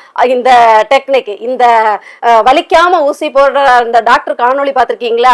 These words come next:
அதுல வந்து ஐயா ஸ்டாலின் அவங்க முகத்தை பொருத்திக்கோங்க. களவாடுவதற்கு, தமிழ்நாட்டை கொள்ளையடிப்பதற்கான, அஹ், வந்த பெரிய நாடகம் ஆடுகின்ற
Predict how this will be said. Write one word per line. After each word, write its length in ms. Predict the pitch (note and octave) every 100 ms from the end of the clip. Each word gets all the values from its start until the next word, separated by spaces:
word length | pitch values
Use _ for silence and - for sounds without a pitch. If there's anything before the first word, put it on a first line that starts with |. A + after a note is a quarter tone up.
| G3
அதுல 260 | A3 C#4 C4+
வந்து 260 | B3 C4
ஐயா 200 | C#4+ B3
ஸ்டாலின் 500 | B3 - B3 D#4 D4+
அவங்க 500 | C4+ A#3+ A#3+ B3 B3+ A3+
முகத்தை 300 | B3 - C#4
பொருத்திக்கோங்க. 640 | A#3 A#3 A#3+ A3+ A3 A#3+ E4+ - - - -
களவாடுவதற்கு, 800 | A#3+ D4 D4+ C#4+ C4 B3+ B3 D#4 D#4+
தமிழ்நாட்டை 540 | A3+ B3+ C#4 C4+ D4 -
கொள்ளையடிப்பதற்கான, 1040 | B3 C#4+ D4 B3 B3+ B3+ B3 A#3+ B3+ B3 C4 F4+ - - -
அஹ், 220 | B3 A#3+
வந்த 300 | A3+ B3 D4
பெரிய 640 | D#4+ C4+ C#4+ D#4+ E4 F4 D#4
நாடகம் 520 | B3 C4+ E4+ D4+ C#4
ஆடுகின்ற 420 | A#3+ B3 A#3+ A#3+